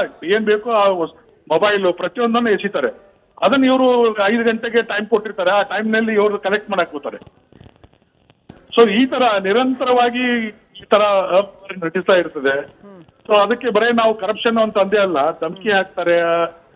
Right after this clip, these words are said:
Speaker 1: ಅನೈತಿಕ ರೀತಿಯಿಂದ ಕಳಿಸ್ತಾರೆ, ಈ ಎಲ್ಲ ನಡೀತದೆ.
Speaker 2: ಹ್ಮ್.
Speaker 1: ಇದಕ್ಕೆ ಏನ್ ಮಾಡ್ಬೇಕು? ಇದೆಲ್ಲ ಬಂದ್ ಆಗ್ಬೇಕಾದ್ರೆ ಮೇಡಮ್, ಇವ್ರಿಗೆ ಅಲ್ಲಿ ಇರುವಂತ ಜನರನ್ನೆಲ್ಲ ಸೀದಾ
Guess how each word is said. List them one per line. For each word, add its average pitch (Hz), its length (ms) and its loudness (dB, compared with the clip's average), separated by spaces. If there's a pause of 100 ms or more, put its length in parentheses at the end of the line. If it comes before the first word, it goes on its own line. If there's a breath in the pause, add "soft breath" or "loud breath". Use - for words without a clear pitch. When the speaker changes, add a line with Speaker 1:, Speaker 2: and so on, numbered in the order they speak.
(160)
Speaker 1:
ಅನೈತಿಕ 208 360 -2
ರೀತಿಯಿಂದ 190 360 -2
ಕಳಿಸ್ತಾರೆ, 170 680 2
ಈ 175 280 -6
ಎಲ್ಲ 208 300 2
ನಡೀತದೆ. 190 520 0
Speaker 2:
ಹ್ಮ್. - 460 -14
Speaker 1:
ಇದಕ್ಕೆ 226 280 0
ಏನ್ 269 140 4
ಮಾಡ್ಬೇಕು? 240 380 0
ಇದೆಲ್ಲ 214 280 2
ಬಂದ್ 208 240 -2
ಆಗ್ಬೇಕಾದ್ರೆ 208 440 -2
ಮೇಡಮ್, 156 340 -2 (440)
ಇವ್ರಿಗೆ 180 340 2
ಅಲ್ಲಿ 180 220 0
ಇರುವಂತ 208 380 0
ಜನರನ್ನೆಲ್ಲ 180 720 -2
ಸೀದಾ 190 680 -2